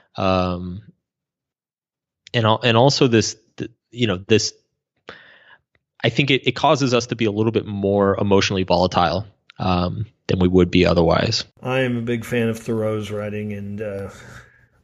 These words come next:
Speaker 2: I love this quote from, I'm not sure actually where it appeared, but, "We ignore the God inside us in an effort to venerate the God that would not exist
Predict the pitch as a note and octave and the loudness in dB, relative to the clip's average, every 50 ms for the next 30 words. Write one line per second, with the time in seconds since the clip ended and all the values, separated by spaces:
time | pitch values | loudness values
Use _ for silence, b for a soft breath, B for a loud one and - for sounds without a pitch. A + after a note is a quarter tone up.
0 | _ - A#2+ A2 G#2+ A2 G#2+ G2+ - A#2 G2+ - - - A#2+ A2 G#2+ G#2 - - | _ -6 -2 2 4 4 2 2 0 -4 -4 -4 -2 0 2 2 2 0 -4 -8
1 | - A2+ G#2 G#2 G#2 G#2 G#2 G#2 G2+ G#2+ - - A2 A#2+ D#3+ G3 F#3+ - - - | -4 -2 -2 -2 0 -2 -2 -4 -4 -6 -8 -10 -8 -2 0 0 0 0 0 0
2 | A#2+ A#2 G#2+ - - A#2 G#2 G2+ G#2 G2+ G2+ G2 F#2+ - - A#2+ G#2 F#2+ F2+ F2+ | 2 2 2 0 -2 -4 -2 -2 0 0 -2 -2 -4 -6 -4 -4 -4 -4 -4 -4
3 | A2 G#2+ G#2 - A#2+ B2 A#2+ A#2 A#2+ C3+ D3 E3 D#3+ C#3 B2 A2 B2+ A#2+ B2 A#2+ | -4 -4 0 4 4 6 6 6 6 6 6 6 8 6 6 6 6 6 6 6
4 | A#2 A2+ G#2 - - A2+ A2 A2 G#2+ G#2 G2+ - - G2 G2+ G2 G2+ G#2 - - | 4 4 4 2 2 2 4 4 2 2 0 -2 -2 -2 -2 0 -2 -4 -2 -2
5 | A2 G2 - G2+ F#2+ F#2 F#2+ G#2+ B2 C3+ C3+ C3 B2+ B2 - G#2 G#2 - A2+ A2 | -4 -4 -4 -6 -6 -2 -2 0 0 0 0 -2 -4 -4 -6 -6 -4 -4 -4 -4
6 | G2 F#2 F#2+ F#2 F#2 F#2+ F2 E2+ F2 F2+ G#2 C3 C#3 C3 B2+ A2 G2 A2 A2+ A2+ | -6 -8 -8 -8 -8 -8 -8 -8 -8 -8 -8 -8 -8 -8 -10 -10 -8 -8 -6 -6
7 | - - - - | -6 -8 -12 -14